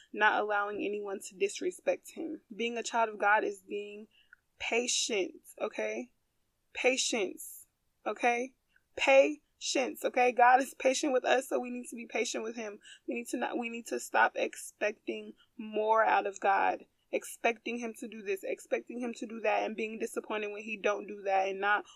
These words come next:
wanting to be in his presence no more because he's not doing this because you feel like you should be here and he got you down here.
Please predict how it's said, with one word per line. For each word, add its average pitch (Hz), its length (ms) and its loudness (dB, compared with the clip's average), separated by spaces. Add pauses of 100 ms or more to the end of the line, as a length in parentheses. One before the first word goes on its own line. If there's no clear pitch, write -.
wanting 214 360 -2
to 220 80 -8
be 208 300 -14 (380)
in 208 160 -2
his 214 240 -12
presence 214 360 -6
no 214 80 -6
more 202 160 0
because 208 260 -6
he's 196 220 -12
not 214 380 0
doing 196 280 -6
this 190 180 -8
because 196 320 -6
you 214 80 -14
feel 214 200 -4
like 190 200 -2
you 208 80 -14
should 202 240 -6
be 202 140 -12
here 196 360 -2
and 190 140 -4
he 208 220 -8
got - 320 2
you 208 100 -12
down 190 340 -2
here. - 360 -8